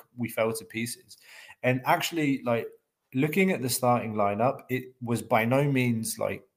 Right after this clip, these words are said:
what I expected going into the game. Um,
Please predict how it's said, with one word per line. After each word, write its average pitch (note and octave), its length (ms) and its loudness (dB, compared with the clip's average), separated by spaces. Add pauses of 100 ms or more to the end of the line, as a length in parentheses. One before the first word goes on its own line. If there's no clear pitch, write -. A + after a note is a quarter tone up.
what G#2+ 320 4
I G#2+ 100 8
expected - 760 -4 (180)
going G2+ 260 2
into G#2 220 -4
the F#2+ 100 -6
game. G2+ 440 -2 (760)
Um, G#2+ 880 2